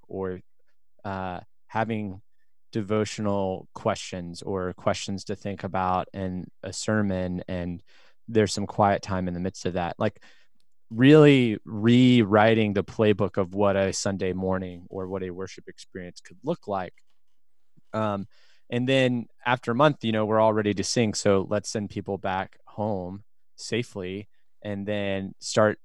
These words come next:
back the YouTube live worship service and incorporate singing more than we normally have and have people sing their hearts out, like, "As loud as you want. Everybody takes home a hymnal, here you go," type thing. Yeah, you know, I,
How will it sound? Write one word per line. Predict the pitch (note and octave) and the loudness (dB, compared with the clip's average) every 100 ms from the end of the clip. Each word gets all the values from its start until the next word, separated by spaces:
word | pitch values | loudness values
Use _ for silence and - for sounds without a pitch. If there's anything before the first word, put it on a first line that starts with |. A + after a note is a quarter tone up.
| - - - - | -20 -20 -20 -20
back | A2 A#2 G#2+ - | -2 0 0 -2
the | G#2+ G2+ | -6 -4
YouTube | - A2 | -2 -2
live | G#2 A2 A2 | 0 0 0
worship | G#2 G2 | -6 -8
service | - G#2 F#2+ F#2+ - | -2 2 2 0 -2
and | G2+ F#2+ F2+ - - - - - | 0 0 -2 -8 -20 -20 -20 -12
incorporate | A2+ - A#2+ A#2 G#2+ | -8 -2 0 0 -4
singing | - A2+ G#2+ G2 | -6 -6 -6 -6
more | G2+ A2+ A#2+ | -4 -2 -2
than | G#2+ | -4
we | G#2 | -8
normally | G2 G#2+ C3 G#2+ | -4 -2 -2 -2
have | F2 F#2+ F#2 F#2+ - | -4 -4 -4 -6 -10
and | G2 | -6
have | G2+ G2+ | -4 -4
people | A2 G#2 G#2 | -4 -2 -4
sing | F#2+ G#2+ G2+ | -4 -4 -4
their | F2 | 0
hearts | G#2+ - | 0 0
out, | F2+ D2 - | -6 -8 -10
like, | F#2+ | -12
"As | G2 G2 | -10 -4
loud | G2+ G2 | -2 -2
as | F#2 | -4
you | F#2+ | -6
want. | F#2+ F2+ - | -4 -6 -6
Everybody | G2 F#2 G2 F2+ | -8 -4 -4 -4
takes | G2 - | -10 -6
home | F#2+ | -6
a | F2 | -6
hymnal, | F#2 F#2 F2+ | -6 -6 -6
here | F#2+ F#2 | -6 -8
you | E2+ | -6
go," | F#2+ F2+ F2+ | -4 -4 -6
type | - - | -8 -14
thing. | - F2 - - | -12 -12 -12 -4
Yeah, | A#2+ - - - - - | -2 -2 -4 -20 -12 0
you | D3+ | 4
know, | B2 | 4
I, | - C3 | 4 -2